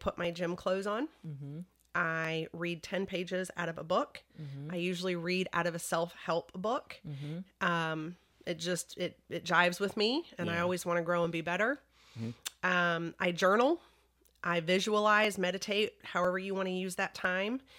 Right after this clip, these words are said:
Speaker 1: Um, and, and, you know, right now I'm really focused on retirement. So I'm
Speaker 2: Mm-hmm.
Speaker 1: visualizing, like, rental properties and, and, you know, different Airbnb options
Speaker 3: Yeah.
Speaker 1: that we're looking at. And then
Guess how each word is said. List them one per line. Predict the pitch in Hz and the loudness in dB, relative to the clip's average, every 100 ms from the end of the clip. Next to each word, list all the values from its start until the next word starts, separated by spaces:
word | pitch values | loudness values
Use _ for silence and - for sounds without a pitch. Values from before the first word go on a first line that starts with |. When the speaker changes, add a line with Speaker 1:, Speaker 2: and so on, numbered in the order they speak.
| - - - | -20 -20 -6
Speaker 1:
Um, | 175 165 165 156 - - - | 0 2 2 -2 -6 -12 -10
and, | - 185 - | -4 -2 -2
and, | 175 170 - - | -2 -2 -4 -6
you | 185 | -4
know, | 170 151 - - - - | -4 -4 -10 -16 -20 -12
right | 185 180 170 | -2 0 0
now | 180 180 185 | 0 2 4
I'm | 175 | 4
really | 170 | 2
focused | 170 175 180 - | 0 -2 -2 -4
on | 175 | 0
retirement. | 170 185 175 185 208 226 | 0 2 2 2 0 -2
So | - 160 | -4 -4
I'm | 165 | -2
Speaker 2:
Mm-hmm. | 165 | 0
Speaker 1:
visualizing, | 170 165 170 170 175 165 170 165 | 0 0 0 0 -2 -2 -4 -4
like, | 160 160 - | -6 -8 -10
rental | 165 170 170 170 | -6 -4 -4 -6
properties | 170 170 175 175 175 175 | -2 -2 -2 -2 -4 -4
and, | 165 - | -8 -8
and, | - 170 165 - | -8 -6 -8 -6
you | 165 | -4
know, | 156 | -4
different | 175 175 - | -4 -4 -2
Airbnb | 185 180 185 175 180 170 | -2 0 -2 -2 -2 -2
options | 170 - - 190 196 214 - - | -4 -4 -6 -4 -4 -6 -10 -10
Speaker 3:
Yeah. | 95 180 92 - - | -8 -8 -10 -12 -2
Speaker 1:
that | 196 | 0
we're | 190 | 2
looking | 190 196 226 208 | 2 2 0 2
at. | 208 214 214 | 4 2 2
And | 202 180 180 | 0 0 2
then | 175 | 0